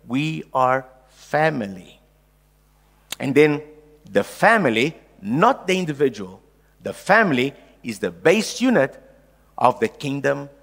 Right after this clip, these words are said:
of God. So none of this is intended to be done alone. We have to do this together as family, as groups of people. Motherhood is not a road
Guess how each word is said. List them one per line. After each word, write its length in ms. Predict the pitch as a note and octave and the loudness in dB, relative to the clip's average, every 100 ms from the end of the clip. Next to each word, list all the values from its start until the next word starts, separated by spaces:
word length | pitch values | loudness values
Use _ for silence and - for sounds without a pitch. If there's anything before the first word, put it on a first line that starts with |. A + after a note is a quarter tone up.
| - | -4
of 260 | C#3 C3 G#2+ | -4 -4 -6
God. 400 | G2 E2+ E2+ - _ _ _ _ _ - - | -6 -6 -10 -20 _ _ _ _ _ -20 -6
So 440 | - F#3 - - - - _ | 2 2 2 -8 -20 -20 _
none 300 | C#3 C#3 A#3+ | -4 2 4
of 160 | C4+ E3 | 4 2
this 340 | F3 C3 - - | -4 -4 -14 -4
is 220 | E3+ D#3 | -2 0
intended 480 | D3+ D3+ F3+ F3+ F3 | -2 -2 -2 -2 -2
to 40 | D#3 | -6
be 120 | D#3 | 0
done 240 | D3+ D#3+ | 2 2
alone. 340 | E3+ G3+ E3 A#2+ | 2 2 2 2
We 60 | |
have 80 | E3 | 0
to 100 | G3+ | 0
do 120 | G3+ | 0
this 200 | F#3+ G3 | -2 -2
together 500 | A3+ F3+ A#3 G3 A2 - - | -6 -2 0 2 -2 -6 -6
as 200 | D3+ - | -4 -2
family, 340 | G#3 A3 E3+ C3 | -2 0 2 -2
as 120 | B2 | -2
groups 320 | D3+ E3+ - | -2 -2 0
of 180 | F3+ - | -4 -2
people. 480 | A3+ - A2+ - _ _ _ _ _ _ - | -4 -2 -6 -10 _ _ _ _ _ _ -2
Motherhood 680 | B3+ C#4 A3+ D#3 C#3 E3 - - - | 2 4 4 2 0 -2 -10 -20 -4
is 240 | F3+ C3+ F3 | -2 2 4
not 200 | B3 G#3+ | 4 4
a 160 | F3 | 2
road 460 | D3+ F#3+ D3+ E3 | 4 4 4 0